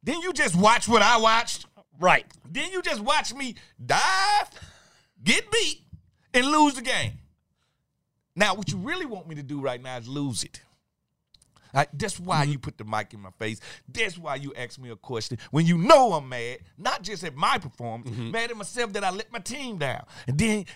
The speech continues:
Speaker 1: people be shocked, like, "I can't believe he exploded like that. <laughs> How unprofessional is this guy?"
Speaker 2: <laughs>
Speaker 1: Dude, if I showed up to your job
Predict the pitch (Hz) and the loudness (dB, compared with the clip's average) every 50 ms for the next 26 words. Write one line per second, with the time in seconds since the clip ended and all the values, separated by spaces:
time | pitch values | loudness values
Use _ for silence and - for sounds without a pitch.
0 | _ - - 208 170 165 147 151 156 - - - 214 202 175 - - - 165 - | _ -6 -4 0 0 0 0 0 0 0 0 2 2 0 0 -2 -8 -12 -14 -14
1 | - - - 226 233 247 262 294 330 349 349 - 233 175 170 147 120 - - - | -14 -14 -12 -12 -12 -10 -12 -12 -12 -12 -12 -12 -10 -10 -8 -8 -8 -6 -8 -8
2 | - - 139 127 110 95 90 - - 101 92 82 - - 90 82 71 - - - | -6 -6 -6 -6 -6 -10 -14 -14 -12 -10 -10 -10 -10 -8 -8 -8 -8 -10 -14 -16
3 | - - - - - 185 175 - - - - 196 349 339 302 - - _ - - | -14 -10 -10 -10 -10 -10 -12 -14 -6 0 4 6 6 6 4 2 0 _ -4 -2
4 | 190 247 262 - 233 226 - - 240 277 262 - 269 285 285 294 302 311 294 285 | -2 -2 -4 -6 -12 -10 -6 -4 -2 -2 -2 -2 -4 -6 -6 -6 -6 -8 -8 -8
5 | - 403 320 208 143 160 - - 127 123 110 - - - - - - - - - | -6 -4 -4 -2 -2 0 0 0 0 0 -2 -4 -8 -14 -14 -16 -18 -16 -8 -2
6 | 180 285 262 196 139 98 - _ _ _ _ - 170 170 - 269 247 - - - | -2 0 0 0 -4 -6 -12 _ _ _ _ -10 -10 -8 -8 -8 -8 -8 -8 -8
7 | 214 202 202 190 180 175 175 - - 165 160 156 156 151 127 151 151 143 135 117 | -8 -8 -8 -8 -10 -12 -14 -16 -16 -16 -12 -10 -10 -8 -8 -6 -6 -6 -6 -8
8 | 98 - - | -8 -10 -12